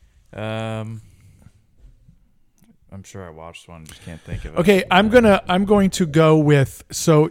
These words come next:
Speaker 2: the youngest has made us watch the stupid Godzilla movies recently.
Speaker 1: Wow.
Speaker 2: Yeah, so we saw twenty fourteen, twenty nineteen, and I guess there's a twenty twenty-one.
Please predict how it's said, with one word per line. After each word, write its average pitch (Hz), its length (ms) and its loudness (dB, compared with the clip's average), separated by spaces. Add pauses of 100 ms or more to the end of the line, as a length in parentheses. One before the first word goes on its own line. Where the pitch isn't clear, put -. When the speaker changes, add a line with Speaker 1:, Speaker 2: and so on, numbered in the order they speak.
Speaker 2:
the 147 240 2
youngest 190 420 2
has 151 180 -2
made 151 400 2
us 135 240 -2
watch 131 540 -4
the 127 100 -6
stupid 147 400 -4
Godzilla 131 400 -2
movies 135 400 -2 (200)
recently. 147 560 -2 (180)
Speaker 1:
Wow. 90 320 -16 (400)
Speaker 2:
Yeah, 147 200 -2
so 151 220 0
we 143 140 2
saw 147 320 2 (380)
twenty 175 260 2
fourteen, 175 680 0 (680)
twenty 160 380 0
nineteen, 165 560 0
and 151 140 0
I 139 60 0
guess 143 200 -2
there's 131 160 -2
a 123 40 -8
twenty 143 260 -4
twenty-one. 139 520 -2